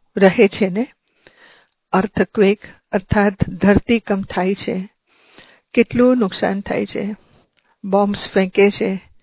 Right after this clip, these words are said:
આ નાહેક છે ને. કોઈ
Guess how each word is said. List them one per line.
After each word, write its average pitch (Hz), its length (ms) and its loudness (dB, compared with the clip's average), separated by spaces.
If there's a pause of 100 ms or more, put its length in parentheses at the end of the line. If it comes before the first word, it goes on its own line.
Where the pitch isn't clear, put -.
(640)
આ 202 300 0 (240)
નાહેક 196 420 0
છે - 280 0
ને. 208 280 -6 (2000)
કોઈ 240 460 6